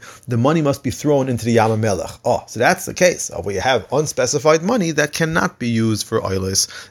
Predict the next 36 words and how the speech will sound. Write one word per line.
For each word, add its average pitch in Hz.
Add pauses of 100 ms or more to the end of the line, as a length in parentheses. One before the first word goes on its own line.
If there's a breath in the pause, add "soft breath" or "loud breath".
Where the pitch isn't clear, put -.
and 113
that's 143
what 113
the 107
Halacha 104
L'Moshe 120
Messina, 120
when 104
we 107
say 143
it's 120
for 135
Nazir, 160
it's 131
coming 143
to 175
exclude 123 (260 loud breath)
that 110
particular 95
case. - (320)
Zok 202
the 190
Gemara 170
weiter. 113
Rashi 165
said, 135
unspecified 165
money 117
is 98
only 156
when 127
a 107
person 127
designates 113
money 110
for, 101